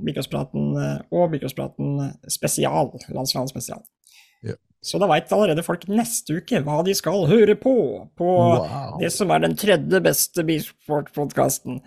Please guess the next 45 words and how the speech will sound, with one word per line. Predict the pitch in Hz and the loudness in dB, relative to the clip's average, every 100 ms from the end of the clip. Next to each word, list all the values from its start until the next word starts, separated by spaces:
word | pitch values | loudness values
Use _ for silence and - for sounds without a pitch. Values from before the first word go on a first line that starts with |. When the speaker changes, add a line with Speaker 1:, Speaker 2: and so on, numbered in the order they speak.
| _ _ _ | _ _ _
Speaker 1:
med | 143 147 156 147 | 0 2 0 0
Speaker 2:
<laughs> | |
Speaker 1:
ekstremt | 151 147 - 143 139 139 | 0 0 2 2 2 2
mange | 139 135 | 0 2
forbehold. | 135 135 - 135 139 139 _ _ _ _ _ _ _ - _ - | 2 4 4 2 2 -2 _ _ _ _ _ _ _ -20 _ -14
Speaker 2:
<laughs> | - _ 214 | -14 _ -4
Ja, | - 190 - _ - | 0 -4 -4 _ -2
det | 254 - 190 - | -2 0 -2 0
ble | 156 120 | 0 0
jo | |
ekstremt | 127 - 104 110 | -4 -4 -4 -4
bra. | 110 - - | -8 -12 -4
Du | 135 | 2
vet | 135 143 | 2 2
hvorfor | 110 127 | 0 0
vi | 123 | 0
skal | 131 | 2
ha | 113 107 | 2 0
en | 117 | 0
pause | 117 98 120 | -2 -2 -2
den | 104 110 110 | -2 -2 -2
uka, | 113 110 90 107 104 104 | 0 -2 -2 -2 0 0
neste | 107 - 92 | -4 -4 -8
uke | - 104 | -2 -2
igjen, | 101 | 0
altså | 104 104 | -2 -2
ikke | - 107 | -4 -2
til | 101 | -2
uka, | 87 101 | -2 -2
men | 104 92 | -2 -2
uka | 104 | -2
etter | 90 101 | -2 0
det. | 147 160 | 0 0
Det | 180 | -2
er | 175 170 | -4 -4
fordi | 180 | -6
at | - | -4
da | 101 131 208 | -4 -4 -2
har | 185 | 0
jeg | 131 123 | 0 0
vært | 113 | -2
på | 151 151 | -4 -2
Namdal | 107 104 107 | -2 -2 -2
til | 131 | -4
hell | 208 | -4